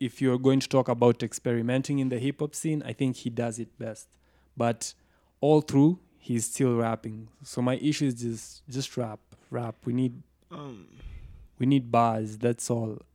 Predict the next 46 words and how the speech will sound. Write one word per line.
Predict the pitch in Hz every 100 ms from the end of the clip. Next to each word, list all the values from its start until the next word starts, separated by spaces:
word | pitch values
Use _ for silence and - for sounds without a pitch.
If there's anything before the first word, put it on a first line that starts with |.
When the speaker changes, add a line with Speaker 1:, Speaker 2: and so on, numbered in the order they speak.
| _ -
Speaker 2:
Is |
Speaker 1:
I, | 131
Speaker 2:
it | - -
Speaker 1:
I | 127
honestly | 139 160 151 165
do | 135
not | 139 131 139
mind | 131 127 127
what, | 127 127 -
what | 131 127
is | 117
playing | - 123 123 120
in | 117
the |
background. | 113 120 127 123 139 147 165 -
Speaker 2:
Yeah. | 127 - - _ _ _ _ -
Speaker 1:
The | 113 110 107
type | 120 113
of | 110 110
beat | 139 143 135
or | 135
anything. | 143 135 143
I | 135
just | 127 123 117 -
wanna | 117
hear | 113 113
bars. | 110 107 107 113 113 _ _ _ _ - - _ _ _ - - 170
Speaker 2:
That's, | 180 190 - -
that's | 185 196 170
what, | 170 165 - - - _ _ -
uh, | 123 120 120 117 117 - _ _ -
Tyler | 143 139 131
does | 117 113
not | 120 123 120 -
want. | 107 110 113
Like, | - - _
he | 123
want | 131 143
to | 123
be | 113
free. | - 127 110 151
If | -
I | 123
want | 143 143
to, | 131
if | -